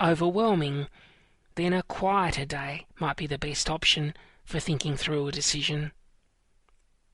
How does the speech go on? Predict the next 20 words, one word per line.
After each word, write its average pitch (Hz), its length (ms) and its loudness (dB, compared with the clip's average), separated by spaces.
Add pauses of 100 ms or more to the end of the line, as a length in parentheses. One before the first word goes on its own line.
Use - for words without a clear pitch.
(880)
Is 254 140 0
there 262 200 8
anything 262 420 2
in 190 160 4
the 185 80 2
way 170 580 0
other 208 220 0
people 139 420 0
might 143 460 -2
interact 151 580 0
with 170 140 0
the 175 100 0
decision 143 480 0
maker, 139 440 -4 (760)
or 156 220 2
even 147 360 2
things 147 340 4
they 143 160 0
might 143 260 0
say, 170 540 2